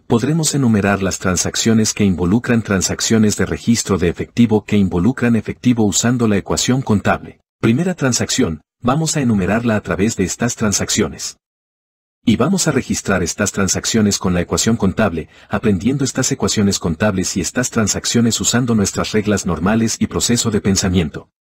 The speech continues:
Así que recuerde que esta es nuestra ecuación contable, vamos a tener activos,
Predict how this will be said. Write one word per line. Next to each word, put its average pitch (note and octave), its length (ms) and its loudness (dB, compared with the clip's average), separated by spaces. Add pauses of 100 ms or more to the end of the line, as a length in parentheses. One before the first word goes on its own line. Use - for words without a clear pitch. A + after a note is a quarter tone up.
(580)
Así B2 260 -2
que - 100 -2
recuerde G2 440 -2
que E2+ 160 -2
esta E2+ 200 -4
es E2+ 160 -2
nuestra E2+ 280 -2
ecuación - 340 -2
contable, F#2+ 540 -2 (200)
vamos A2+ 300 0
a G#2 60 -4
tener F#2+ 260 -2
activos, F2+ 520 -4